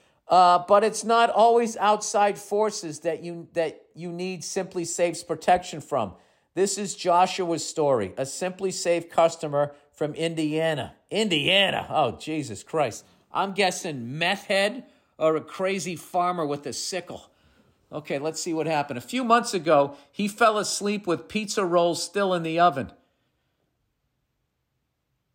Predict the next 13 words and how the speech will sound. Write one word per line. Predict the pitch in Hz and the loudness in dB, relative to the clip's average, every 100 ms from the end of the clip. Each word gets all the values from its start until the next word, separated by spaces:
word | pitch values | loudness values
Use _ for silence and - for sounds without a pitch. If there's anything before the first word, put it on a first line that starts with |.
| _ | _
The | - 254 | -10 -10
fuck | - 277 269 | -6 -6 -4
kind | 277 233 | -4 -2
of | 196 | -4
story | - 262 226 202 | 0 2 2 0
is, | - | -2
I | 240 | -2
thought | 269 - | -2 -2
this | 240 | -4
was | 233 214 | -2 -4
about | 190 - - _ | -6 -10 -12 _
<laughs> | - | 4
break-in. | 240 381 - 92 | 4 4 -2 -6